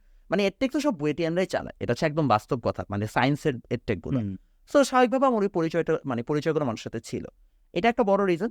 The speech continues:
Speaker 1: যে ছোট, মানে initially নেটওয়ার্কটা হচ্ছে ওই টিচার বেস হয়ে গেছে। আরেকটা বড় রিজন হচ্ছে আসলে আমি যেখানে অফলাইনে পড়াই, যেটা আমার অ্যাকচুয়াল বেস, আমি অফলাইনে মিরপুর দুই আর দশ দুই জায়গায় পড়াই।
Speaker 2: ওকে।
Speaker 1: So মিরপুর দুই আর দশে যে পড়ে, এখানে আসলে মূলত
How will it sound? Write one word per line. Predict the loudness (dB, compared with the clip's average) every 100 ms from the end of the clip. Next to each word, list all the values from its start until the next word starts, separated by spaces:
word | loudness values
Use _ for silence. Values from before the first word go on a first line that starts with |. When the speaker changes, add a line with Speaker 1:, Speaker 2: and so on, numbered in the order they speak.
| -4
Speaker 1:
যে | -6
ছোট, | -4 -6 -4
মানে | -6 -6
initially | -4 -4 -2 0 0
নেটওয়ার্কটা | -2 0 -2 0
হচ্ছে | -2 -2
ওই | -2
টিচার | -2 -2 -2
বেস | -2 -2
হয়ে | -2
গেছে। | -2 -6 -14 _ -20 _ 0
আরেকটা | 0 2 2
বড় | 2 2
রিজন | 2 0
হচ্ছে | 0
আসলে | -2 0 0 0
আমি | 0 0
যেখানে | -2 -2 0
অফলাইনে | 2 0 -2 -2 0 0
পড়াই, | -2 -4
যেটা | -4 -2
আমার | -2
অ্যাকচুয়াল | -2 -6 0 0 0
বেস, | -2 -6 -12 _ _ -4
আমি | -2
অফলাইনে | 0 0 0
মিরপুর | 0 -2 -2
দুই | 2 4
আর | 4
দশ | 2 -2 -2
দুই | 0
জায়গায় | 0 -2
পড়াই। | -6 -12 -14
Speaker 2:
ওকে। | -14 -16 _ _ -6
Speaker 1:
So | 0
মিরপুর | 0 0 0
দুই | 2
আর | 2
দশে | 2 2
যে | 0
পড়ে, | 0 0 2 0
এখানে | -2 -4
আসলে | -2 -2
মূলত | -2 -2 -2 0